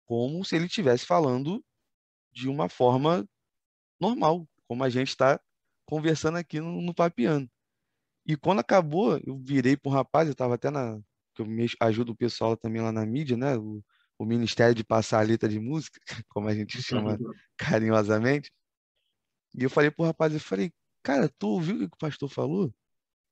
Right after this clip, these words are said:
Speaker 1: Aí ele falou, "Não, cara, ele falou língua estranha, eu não entendi nada." Eu falei,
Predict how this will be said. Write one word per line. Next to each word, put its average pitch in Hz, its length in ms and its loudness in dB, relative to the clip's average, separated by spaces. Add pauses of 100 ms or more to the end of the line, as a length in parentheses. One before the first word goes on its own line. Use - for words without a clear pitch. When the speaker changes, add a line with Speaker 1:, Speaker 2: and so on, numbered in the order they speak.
(500)
Speaker 1:
Aí - 100 -4
ele 220 80 -6
falou, 254 320 0
"Não, 170 320 2
cara, - 140 -4
ele 117 60 0
falou 151 240 4
língua 190 260 0
estranha, 208 320 -4
eu 185 40 -2
não 160 100 -2
entendi 165 380 -4
nada." 202 280 0
Eu 143 40 -2
falei, 180 240 -4